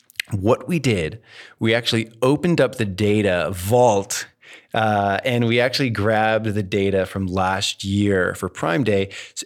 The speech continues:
and s-, we can sort of see what happens as July goes on, goes on, goes on, and then boom, Prime Day happens. We're actually gonna talk to you about the data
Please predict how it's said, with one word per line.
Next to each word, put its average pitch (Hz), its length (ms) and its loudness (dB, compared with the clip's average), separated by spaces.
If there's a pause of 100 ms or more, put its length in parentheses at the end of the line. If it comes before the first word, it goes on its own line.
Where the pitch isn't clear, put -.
and 127 160 -2
s-, - 240 -6
we 147 100 -2
can 131 140 -2
sort 180 160 -2
of 139 80 0
see 123 280 0
what 120 200 -2
happens 139 520 0 (340)
as 107 220 -2
July 107 480 0
goes 104 240 0
on, 101 280 -2
goes 101 220 -2
on, 101 220 -2
goes 101 180 -2
on, 101 160 0
and 98 80 -2
then 98 120 -2
boom, 113 320 0
Prime 107 260 -4
Day 107 120 2
happens. 117 440 -2 (320)
We're 127 100 4
actually 135 200 2
gonna 127 140 2
talk - 440 -2
to - 80 -4
you 127 200 0
about 104 400 0
the 107 60 -2
data 92 480 0